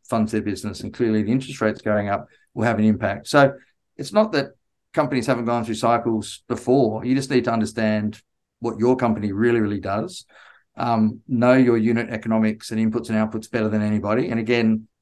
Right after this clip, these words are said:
seems like truisms. Of course you would if you own your company, but again, when times are good, you can sort of wash over a lot of this, um, this detail, right?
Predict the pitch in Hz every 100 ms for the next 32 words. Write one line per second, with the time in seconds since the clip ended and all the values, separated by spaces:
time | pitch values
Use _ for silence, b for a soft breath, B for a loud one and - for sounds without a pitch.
0 | _ - - 139 120 107 - - 135 101
1 | 101 104 107 143 - 113 107 104 - _
2 | _ - 107 110 104 104 98 104 127 113
3 | 101 98 98 117 110 104 b b b _
4 | 117 113 110 135 127 110 107 180 165 120
5 | 139 - _ - 113 113 117 110 117 113
6 | - - _ 135 131 120 110 101 101 -
7 | - _ _ - 104 104 101 139 - 123
8 | 107 139 151 113 92 95 131